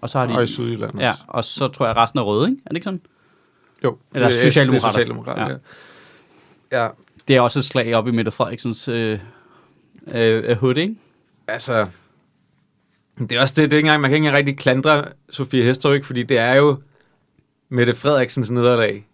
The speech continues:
Speaker 1: Ja.
Speaker 2: i kæmpe stil, ikke? Og det er jo også derfor, så... Nå, i, hvis
Speaker 1: Men
Speaker 2: de
Speaker 1: hendes
Speaker 2: også, hvis de også... De var nødt til at tage den overborgmesterpost og give alt andet fra sig, fordi hvis de først også havde tabt overborgmesterposten i København, havde det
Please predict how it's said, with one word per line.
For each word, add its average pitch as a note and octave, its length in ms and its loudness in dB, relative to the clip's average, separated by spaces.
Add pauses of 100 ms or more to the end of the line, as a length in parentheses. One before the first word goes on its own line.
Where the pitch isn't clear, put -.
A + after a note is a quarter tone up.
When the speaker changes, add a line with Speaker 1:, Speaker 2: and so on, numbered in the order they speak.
(100)
Speaker 1:
Ja. A2 140 -4 (420)
Speaker 2:
i B2+ 200 -6
kæmpe C3 320 2
stil, B2 300 -4
ikke? C#3 140 -4 (100)
Og A#2+ 100 -4
det A#2+ 60 2
er A#2 40 4
jo A#2 100 4
også B2+ 220 0
derfor, B2 280 0 (160)
så... B2+ 260 -2 (440)
Nå, G#2+ 180 -8 (240)
i, C#3+ 120 -8
hvis B2+ 100 -6 (160)
Speaker 1:
Men - 0 -
Speaker 2:
de C#3+ 60 4
Speaker 1:
hendes A#2+ 180 4
Speaker 2:
også, E3+ 140 4
hvis F3+ 140 6
de F3 160 2
også... F#3 340 4 (140)
De D#3 60 0
var E3 80 4
nødt G3 180 6
til F3+ 100 4
at E3+ 80 4
tage D#3 160 2
den D#3+ 80 4
overborgmesterpost C#3 920 2
og C3 160 0
give D3 160 0
alt D3+ 200 0
andet C#3+ 240 2
fra B2 200 4
sig, D#3 160 -2
fordi C3+ 300 0 (520)
hvis C#3+ 160 4
de C#3+ 140 -2
først E3 380 0
også D3 260 2
havde C3+ 140 4
tabt - 440 2
overborgmesterposten A#2+ 1000 0
i G#2+ 40 -4
København, G#2+ 540 0 (600)
havde G#2+ 160 -6
det - 80 -16